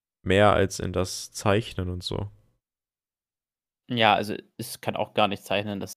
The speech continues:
Speaker 2: keine Frage. Ich kann ein bisschen Photoshoppen und schneiden und so ein Shit.
Speaker 1: Ja gut,
Speaker 2: Ein bisschen
Speaker 1: zeichnen
Speaker 2: Design,
Speaker 1: können
Speaker 2: aber
Speaker 1: und was am Ende rauskommt, sind ja auch nochmal zwei unterschiedliche Sachen.
Speaker 2: Ja, bei mir kommt nie was Gescheites raus.
Speaker 1: <laughs> Ich bin so der Typ, ich kann abzeichnen.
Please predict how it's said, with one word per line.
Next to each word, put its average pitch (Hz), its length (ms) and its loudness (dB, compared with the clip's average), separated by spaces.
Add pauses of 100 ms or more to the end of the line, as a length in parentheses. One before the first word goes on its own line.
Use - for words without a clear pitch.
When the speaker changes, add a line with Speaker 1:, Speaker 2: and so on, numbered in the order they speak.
(120)
Speaker 2:
keine 101 160 -8
Frage. 107 220 0
Ich - 80 -14
kann 117 340 -4 (340)
ein 110 120 -8
bisschen 135 260 0
Photoshoppen 123 720 -2 (320)
und - 220 -12 (420)
schneiden 110 340 4
und 107 40 -4
so 107 80 -8
ein 107 100 -2
Shit. - 300 -4 (400)
Speaker 1:
Ja 101 80 2
gut, 104 120 4
Speaker 2:
Ein - 0 -
bisschen 98 120 -4
Speaker 1:
zeichnen 104 320 6
Speaker 2:
Design, 110 160 8
Speaker 1:
können 113 240 6
Speaker 2:
aber - 340 -2
Speaker 1:
und - 600 -6
was 104 220 2
am 101 60 2
Ende 95 200 0
rauskommt, 104 340 2
sind 107 160 -4
ja 95 60 2
auch 95 80 2
nochmal 95 180 0
zwei - 160 -2
unterschiedliche 98 480 -2
Sachen. 98 360 -6 (1600)
Speaker 2:
Ja, 113 240 0
bei 107 140 -2
mir 104 140 -4
kommt - 200 -16
nie 104 120 -8
was 90 160 -6
Gescheites - 560 -10
raus. - 280 -14 (420)
Speaker 1:
<laughs> - 260 -4 (240)
Ich - 100 -18
bin 120 120 2
so 110 100 -2
der 107 120 2
Typ, - 240 -4
ich 110 100 0
kann 113 160 2
abzeichnen. 95 760 0